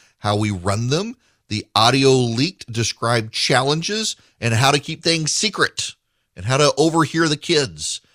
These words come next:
and spy on the kids so they know. And in another setting, cartoons have been published by a teachers group to teach kids how to delete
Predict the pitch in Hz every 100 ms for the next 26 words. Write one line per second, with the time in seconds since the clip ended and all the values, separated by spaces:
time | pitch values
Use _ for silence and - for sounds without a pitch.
0 | _ - 110 104 - 139 151 147 143 135
1 | - 147 113 78 - - - - 120 123
2 | 147 160 - - - 156 165 170 175 240
3 | 285 - 160 113 143 220 - _ _ _
4 | - - 196 190 - 262 254 208 170 156
5 | 139 151 120 131 147 - 131 135 127 127
6 | - 123 123 104 98 127 196 _ _ _
7 | _ - 175 160 196 202 - - - 151
8 | 160 160 165 147 - 151 143 127 156 214
9 | -